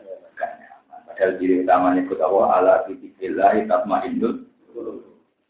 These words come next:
Nek nyebut ora nyaman, ya berarti alamat ahli neraka. Nah, tak bisno. Ben, ben jelas, ben apa?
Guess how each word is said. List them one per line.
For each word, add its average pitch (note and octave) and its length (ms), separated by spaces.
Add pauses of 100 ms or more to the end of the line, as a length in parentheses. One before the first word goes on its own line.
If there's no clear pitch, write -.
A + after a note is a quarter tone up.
(160)
Nek F2+ 160
nyebut F#2 320
ora F2+ 240
nyaman, - 400
ya - 40 (120)
berarti - 240
alamat E2+ 400
ahli - 240
neraka. D#2+ 360 (400)
Nah, - 160
tak - 240
bisno. - 400 (1500)
Ben, G#2+ 240
ben G#2 240
jelas, G#2+ 320
ben B2+ 160
apa? D3 400